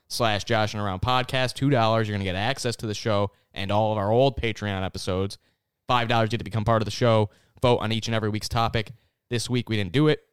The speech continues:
but this week, you could go on to Patreon and submit your questions for the debate. Dylan G has prepared a bunch of questions off of Patreon and some on his own accord, so we'll get to that in a little bit, but it's official. I don't know if I told you, Shane. I have the movie picked out.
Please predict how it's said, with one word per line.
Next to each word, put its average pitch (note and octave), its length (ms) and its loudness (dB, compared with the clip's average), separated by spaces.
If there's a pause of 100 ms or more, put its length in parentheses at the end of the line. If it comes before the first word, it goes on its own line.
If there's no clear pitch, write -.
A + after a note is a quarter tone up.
but - 120 -4 (120)
this - 180 -4
week, A2+ 240 -4 (180)
you G#2 100 -4
could D#3+ 360 2
go A#2+ 160 4
on G#2+ 200 2
to G2 60 -2
Patreon F#2+ 560 -4
and G2 160 -8
submit A2+ 480 -2
your D3 120 2
questions A2+ 600 -2 (540)
for D#3+ 180 6
the F3+ 80 2
debate. A2+ 440 2 (680)
Dylan D#3 280 6
G B2 300 4
has A2 140 0
prepared A2 320 0
a G2 60 2
bunch A2+ 220 -2
of D#3 60 -10
questions B2 360 0
off A#2+ 160 2
of D3 60 -4
Patreon A#2 580 0 (260)
and F#2 100 -10
some A#2+ 200 0
on C#3+ 140 4
his C3 80 2
own C#3+ 100 2
accord, A2+ 400 0
so A#2 100 -4
we'll G2 120 0
get A#2 140 -4
to D3+ 80 -2
that D#3 100 2
in C#3+ 60 0
a E3+ 40 0
little F3 160 2
bit, G#2 260 0 (840)
but G#2+ 140 -2
it's A#2+ 100 -6
official. F#2+ 520 -4
I F#2+ 240 -2 (220)
don't C3+ 200 2
know F3 100 4
if E3 100 2
I C#3+ 60 2
told C#3 240 2
you, A#2+ 80 4
Shane. F#2+ 260 -2
I F#2 80 -4
have G#2+ 160 0
the D3 60 -4
movie D3+ 220 0
picked B2+ 240 -4
out. F#2 320 -2